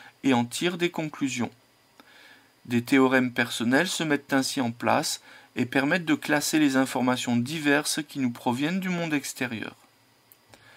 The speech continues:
Albert Ellis pro-, proposa vers mille neuf cent soixante-quinze la thérapeutique rationnelle émotive. Selon cette perspective, des phénomènes complexes comme la dépression, l'anxiété ou l'euphorie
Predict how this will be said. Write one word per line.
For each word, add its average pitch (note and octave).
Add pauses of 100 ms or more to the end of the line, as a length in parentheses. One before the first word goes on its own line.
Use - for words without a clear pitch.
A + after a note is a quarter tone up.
(800)
Albert B2 (140)
Ellis D#3 (480)
pro-, - (260)
proposa D3+
vers B2+
mille D3
neuf D#3
cent C#3+
soixante-quinze C3 (420)
la A#2+
thérapeutique C3+
rationnelle D3
émotive. D3+ (720)
Selon A#2+
cette A#2+
perspective, D#3+ (560)
des B2+
phénomènes D3+
complexes E3
comme C3+
la B2
dépression, C3+
l'anxiété C3
ou A#2+
l'euphorie C#3+